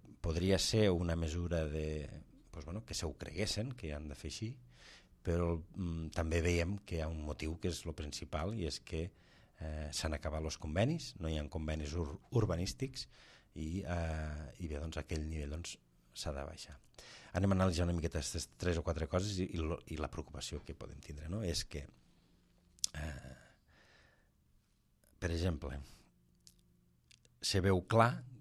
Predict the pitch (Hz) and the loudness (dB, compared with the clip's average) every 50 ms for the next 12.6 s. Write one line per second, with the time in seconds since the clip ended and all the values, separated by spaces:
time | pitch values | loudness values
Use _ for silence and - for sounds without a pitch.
0 | - _ _ - 95 87 87 87 80 - - - _ _ - - 90 85 82 78 | -20 _ _ -2 0 2 2 2 0 -2 -8 -14 _ _ -10 -8 -4 -2 -2 -2
1 | 73 76 87 90 87 110 120 127 - - - - - - _ _ _ _ _ - | -2 0 0 0 0 0 -2 -4 -8 -12 -16 -20 -20 -20 _ _ _ _ _ -20
2 | - - _ _ _ _ _ _ _ - - 82 87 87 90 87 85 87 90 87 | -20 -20 _ _ _ _ _ _ _ -12 -8 -6 -4 -4 -4 -4 -4 -4 -2 0
3 | 92 92 92 85 - 80 76 78 82 120 120 107 87 78 73 - 80 87 82 90 | 4 4 4 4 4 4 2 4 4 4 4 4 4 2 0 -2 -6 -6 -2 0
4 | 85 87 82 73 76 80 80 - 78 - 76 60 55 57 - - - - - - | 0 0 0 -2 -6 -8 -8 -8 -8 -8 -10 -12 -14 -14 -14 -10 -10 -8 -6 -4
5 | 80 67 - - 78 69 62 - - - - - - - - - - _ - 87 | -4 -4 -4 -4 -4 -4 -4 -2 -4 -4 -4 -4 -8 -10 -16 -20 -20 _ -4 0
6 | 101 101 87 80 - - 85 76 82 - - - - - - - - - - - | 0 0 0 0 -2 -4 -4 -4 -6 -8 -10 -14 -14 -14 -14 -14 -14 -16 -18 -18
7 | - - - - - - - 95 92 90 87 87 90 90 87 - - 92 92 - | -20 -20 -20 -20 -20 -10 -2 0 2 4 4 4 2 0 -2 -2 -2 0 0 0
8 | 131 123 131 113 - - - - 95 85 - 107 90 85 82 90 117 127 120 - | 0 0 0 -2 -4 -4 0 0 0 2 2 2 4 4 4 4 2 2 0 -4
9 | - - - - 95 104 110 - - - - 98 87 80 82 92 - - - - | -10 -10 -4 0 0 0 0 0 -2 -4 -4 -2 -2 0 0 -2 -2 -4 -12 -20
10 | _ _ - _ _ _ _ _ _ _ _ _ - - - _ _ _ - - | _ _ -20 _ _ _ _ _ _ _ _ _ -20 -20 -20 _ _ _ -8 -8
11 | 80 76 82 82 95 92 78 73 - - - 82 82 85 82 - 90 85 80 76 | -4 -2 2 4 6 6 6 4 -2 -8 -12 -8 -6 -6 -4 -2 -2 -2 0 0
12 | 76 78 78 78 73 - 90 87 - - 110 | -2 -2 -2 -4 0 0 0 0 2 0 -2